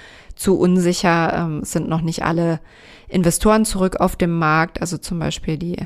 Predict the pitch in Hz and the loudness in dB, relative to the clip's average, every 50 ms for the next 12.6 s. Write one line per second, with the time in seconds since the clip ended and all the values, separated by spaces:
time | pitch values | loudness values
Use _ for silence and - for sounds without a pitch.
0 | - _ _ _ - - 165 165 - - - 170 156 - - 170 160 160 165 - | -12 _ _ _ -4 -4 -4 -2 -2 -2 -2 -2 -2 -2 -2 -2 -2 -2 -2 -2
1 | 165 160 160 165 - - - 160 156 156 160 180 160 151 - - - - - 165 | -2 -2 -4 -4 -4 -4 -4 -2 -2 -2 -4 -4 -4 -4 -6 -6 -6 -4 -4 -4
2 | - - 165 - 165 160 - 160 - 156 135 160 175 175 - - 165 - - - | -2 -2 -2 -2 -2 -2 -2 -2 -2 0 0 0 0 -2 -2 -4 -6 -6 -8 -20
3 | - _ _ - - 160 165 175 - - 185 165 - - 180 - - - - 180 | -20 _ _ -4 -2 0 0 0 2 2 2 4 4 4 2 2 0 -4 -2 0
4 | 151 151 - - - 170 165 - - 180 - - - - - - - - - - | -2 0 -2 0 -2 -2 -2 0 0 0 0 0 -4 -10 -18 -18 -20 -20 -20 -20
5 | - - - - - - _ _ - - - 196 185 175 - - 156 - - 170 | -20 -20 -20 -20 -20 -20 _ _ -14 -8 -6 -2 -2 0 0 0 -2 0 0 0
6 | 151 151 170 - - - - - - - 208 - - 170 - 165 170 170 165 170 | 0 2 0 -2 -4 -6 -6 -6 -6 -6 -6 -4 -4 -4 -2 -2 -4 -4 -4 -2
7 | 170 170 170 - - - - 165 - 160 156 170 175 170 160 156 - - - - | -2 -2 -4 -6 -10 -4 -4 -4 -2 -2 -4 0 0 0 0 0 -4 -10 -14 -14
8 | _ - - - - - 170 180 202 208 208 202 - - 180 180 180 180 175 170 | _ -14 -12 -10 -2 0 2 4 4 4 2 2 2 2 2 4 4 2 0 -2
9 | 165 - - 185 185 - - 196 220 - - 220 - - - 202 185 180 185 190 | -4 -4 -6 -6 -6 -2 0 0 0 2 0 -2 -2 0 0 0 2 2 0 -2
10 | - - - - - - - - - - 185 185 165 175 170 - - 165 170 170 | -4 -8 -18 -20 -20 -20 -20 -18 -6 -2 0 2 2 2 2 0 0 0 0 0
11 | 170 - - 170 170 165 165 165 160 - 165 165 160 156 156 156 190 - - 170 | -2 0 0 0 2 2 2 2 0 0 -2 -2 -2 -4 -4 -6 -8 -4 -2 -2
12 | 170 - - 160 269 302 - - 180 165 165 165 | -2 -2 -4 -4 -4 -4 -6 -6 -6 -4 -4 -6